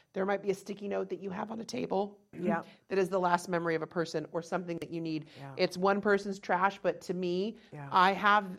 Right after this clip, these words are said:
Speaker 1: I have my dishes on my right-hand side
Speaker 2: Yep.
Speaker 1: 'cause that's where my hands go.
Speaker 2: Yep.
Speaker 1: You have it on your left 'cause that's where you go.
Speaker 2: Yep.
Speaker 1: So when I, I was talking to my auntie who I helped her get her home completely, um, organized after my uncle passed, and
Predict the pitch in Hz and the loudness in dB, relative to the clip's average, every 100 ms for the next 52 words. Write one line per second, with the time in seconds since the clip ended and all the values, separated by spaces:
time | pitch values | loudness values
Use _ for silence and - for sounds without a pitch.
0 | - 208 208 220 226 226 226 240 202 185 | 0 4 6 6 8 6 6 2 2 -2
1 | - 196 190 202 214 208 165 160 196 196 | -2 -2 0 0 0 4 4 4 0 -4
2 | 190 254 214 170 175 - - _ - 170 | 2 6 8 6 0 -8 -20 _ -2 -2
3 | 165 170 170 - 170 170 160 151 160 165 | 4 4 4 -4 0 2 2 0 -4 -12
4 | - - - - _ 185 220 - _ - | -12 -10 -12 -12 _ -4 -4 -6 _ -6
5 | 170 190 190 185 185 180 175 165 165 170 | -2 4 4 4 2 4 4 2 0 0
6 | 165 160 160 147 151 - - - - 175 | 0 -2 -2 -2 -6 -4 -6 -8 -10 -8
7 | 202 - 202 180 180 196 185 185 185 190 | -8 2 6 6 4 2 6 6 6 4
8 | 180 185 175 175 165 180 180 - 214 226 | 0 0 0 2 0 2 0 -2 -4 -6
9 | 185 175 165 160 160 165 175 170 - - | -6 -4 0 2 2 2 0 -2 -8 -2
10 | 170 160 160 - - 180 180 170 175 170 | 0 0 -4 -6 -8 -8 -4 -4 -4 -10
11 | 170 160 - 160 151 - _ _ - 170 | -8 -8 -6 -8 -8 -14 _ _ -2 0
12 | 160 - 180 185 175 170 170 170 165 165 | 0 0 -2 0 0 0 0 -2 0 -2
13 | 156 202 240 180 156 175 - - 175 165 | -2 -4 -4 -2 -2 -4 -10 -10 -4 -2
14 | 160 165 | -4 -6